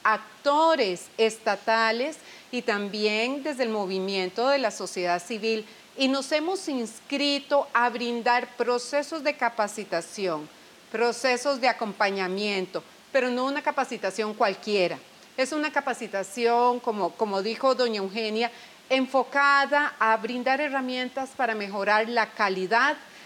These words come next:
de la participación de las mujeres y a generar en los espacios mixtos la necesidad de que la política tiene que ser otra cosa,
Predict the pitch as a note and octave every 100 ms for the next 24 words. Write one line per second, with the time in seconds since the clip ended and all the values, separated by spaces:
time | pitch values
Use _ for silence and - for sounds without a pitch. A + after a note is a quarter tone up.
0 | - G#3 A3+ A3+ A#3 A#3 A#3+ A3 - A3
1 | G3 F#3+ F#3 F3+ - C4 B3+ C4 C#4 C4+
2 | - F#3 C4 D#4 D#4+ D#4+ D4+ D4 C4+ C4
3 | A#3 A#3+ - - - - C4 D4 C4 D4
4 | C#4 C4+ C#4 E4 E4+ C4 A#3 G#3+ G3+ -
5 | C#4+ D4 - G#3+ F#3+ - A3+ A#3+ D4+ D4
6 | - - F#3+ - - - - A#3 A#3+ A#3
7 | B3+ A#3 B3+ A#3 A3+ A3+ C#4+ D4 C4 A3+
8 | A3 C4 C#4 C4+ B3 B3 B3+ - A#3+ A#3+
9 | - - C4+ B3+ A#3 A3 F#3 -